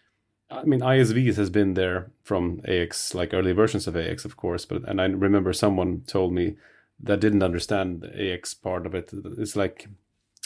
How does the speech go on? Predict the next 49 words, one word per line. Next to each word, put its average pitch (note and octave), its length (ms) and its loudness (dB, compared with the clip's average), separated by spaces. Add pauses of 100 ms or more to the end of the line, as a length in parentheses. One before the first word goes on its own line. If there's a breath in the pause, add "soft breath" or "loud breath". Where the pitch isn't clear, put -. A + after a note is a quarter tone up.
app B2 240 2
store G2 300 0
for - 160 -4
E G#2 100 0
R F#2+ 120 2
P. G2 260 -2 (560 loud breath)
And A#2+ 80 2
it's A#2 100 4
always D#3 240 6
been D3+ 140 6
like G2+ 160 2
an G2+ 80 0
app F#2 180 -2
store F#2+ 220 -2
for F#2+ 160 -2
E F2 80 0
R E2+ 100 -2
P, E2+ 180 -2
like, F2 300 -2
uh, - 380 -6
in G#2+ 180 0
reality, G#2 520 4
right? G2+ 260 -2 (180)
Because F#2 280 -4
you, F2+ 80 -2
you F2+ 180 -2
can F#2 160 -2
add F#2 240 2
this F2+ 160 -4
and E2+ 100 -4
that E2+ 140 -4
to - 60 -8
the F2 100 -6
product, F#2+ 240 0
but F2 120 -2
that's G#2 180 2
never A2 200 4
been F#2+ 220 2
more F2 240 2
true F#2 540 0
than F2 240 -4
what F2 100 2
it F2 80 0
is E2+ 180 -2
now G2+ 300 2
with F2+ 280 -6
the E2+ 100 -4
whole F2+ 180 -2
community F2+ 580 -2